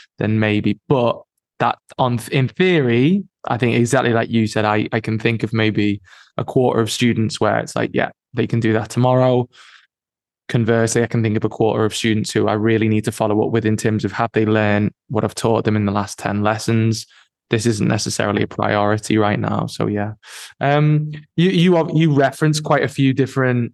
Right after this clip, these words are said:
um, books in, in the text itself, and you've talked about a few today. Um,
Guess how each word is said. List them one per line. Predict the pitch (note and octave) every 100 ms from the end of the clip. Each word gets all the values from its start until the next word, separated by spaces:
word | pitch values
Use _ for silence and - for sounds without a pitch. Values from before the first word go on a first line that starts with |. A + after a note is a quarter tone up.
| -
um, | B2 A#2+ A#2 A#2 A2+ A2+ A2+ - _ _ _ _ _ _ -
books | C3+ - - - - _ -
in, | C3+ B2 -
in | C#3
the | A#2+
text | A#2+ B2+ -
itself, | - - C#3 C#3
and | C3
you've | A#2
talked | - A#2+
about | - B2 B2 -
a | A#2+
few | B2 A#2
today. | A#2+ B2 B2 A2+ A2+ B2 _ - - _ -
Um, | C3 C3+ C3 C3 C3 B2